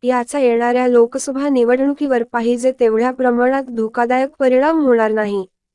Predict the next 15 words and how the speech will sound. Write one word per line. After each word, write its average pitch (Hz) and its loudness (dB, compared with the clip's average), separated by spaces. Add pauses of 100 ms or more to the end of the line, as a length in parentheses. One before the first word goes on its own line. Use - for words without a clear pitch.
(140)
मराठा 254 -2
समाजाने 247 -2
ठरवावे 240 -2
किती 277 -6
आरक्षण 262 -2
हवं 233 -2
आहे 226 0
की 226 -4
नाही 254 -2
यावर 269 0
अनेकदा 233 0
मी 302 2
माझी 240 0
भूमिका 240 0
स्पष्ट 226 -6